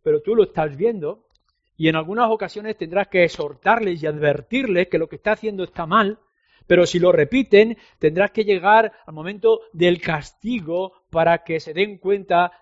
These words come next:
de que esa acción, meter la mano en el pastel o los dedos en el enchufe, desobedeciendo a las advertencias que se le han dado, están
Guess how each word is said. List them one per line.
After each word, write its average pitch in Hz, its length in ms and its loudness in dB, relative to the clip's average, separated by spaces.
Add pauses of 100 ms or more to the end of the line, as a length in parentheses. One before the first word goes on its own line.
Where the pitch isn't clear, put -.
de 139 180 -6
que 135 320 -2 (160)
esa 147 500 -2
acción, 165 840 -6
meter 147 320 0
la 147 100 0
mano 156 200 -6
en 151 80 -8
el 143 80 -8
pastel 139 580 0 (160)
o 131 120 -6
los 127 200 -2
dedos 156 320 2
en 143 80 -14
el 139 100 -6
enchufe, 139 460 -4
desobedeciendo 135 640 -2
a 165 40 4
las 151 100 4
advertencias 143 640 -2 (180)
que 143 100 -6
se - 80 -8
le 139 100 0
han 160 120 -2
dado, 180 360 -2 (200)
están 147 460 -8